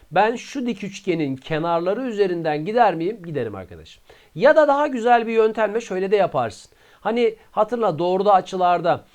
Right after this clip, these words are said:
birbirine paralel iki tane doğru olduğu zaman bunlar birbirlerine paralel olmak şartıyla şu yukarıdan aşağıya doğru inenler,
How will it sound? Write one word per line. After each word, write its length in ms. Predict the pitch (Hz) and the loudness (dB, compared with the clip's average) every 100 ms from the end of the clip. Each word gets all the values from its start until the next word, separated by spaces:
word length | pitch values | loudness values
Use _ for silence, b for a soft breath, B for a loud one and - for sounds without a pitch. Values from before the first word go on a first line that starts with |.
| b - | b -10
birbirine 380 | 180 185 208 220 | -4 -2 0 0
paralel 400 | 208 190 196 196 | 0 0 0 -2
iki 180 | 196 208 | -4 -4
tane 360 | 190 165 190 | -2 -2 -2
doğru 260 | 156 151 180 | 0 0 2
olduğu 360 | 160 143 143 | 0 0 -2
zaman 380 | 156 127 147 143 b b b - | -4 -2 -2 -4 b b b -8
bunlar 360 | 180 202 202 | -2 0 2
birbirlerine 360 | 196 185 185 190 | 0 -2 -2 -4
paralel 380 | 190 160 170 190 | -2 -2 -2 0
olmak 340 | 170 165 170 | 0 0 -4
şartıyla 480 | - 160 151 170 139 | -2 -2 -2 -2 -8
şu 120 | 107 | -8
yukarıdan 420 | 123 127 135 131 | -10 -6 -4 -4
aşağıya 440 | 135 127 139 135 127 | -8 -8 -4 -4 -4
doğru 180 | 123 123 | -8 -6
inenler, 500 | 123 120 135 208 | -6 -6 -6 -6